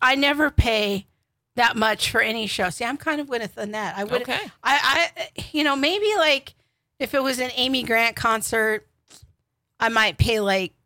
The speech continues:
Speaker 1: forty bucks and feel like I was being a big spender.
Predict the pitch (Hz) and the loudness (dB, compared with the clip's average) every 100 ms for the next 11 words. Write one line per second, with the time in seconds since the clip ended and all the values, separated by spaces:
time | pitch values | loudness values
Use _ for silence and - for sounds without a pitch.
0 | _ - 208 180 170 139 - - - _ | _ -2 2 2 2 -2 -2 -14 -18 _
1 | _ _ - 185 214 190 180 185 180 170 | _ _ -8 -6 -2 0 0 0 -2 -2
2 | 180 180 185 165 - 170 160 165 | -4 -4 -6 -8 -6 -8 -6 -10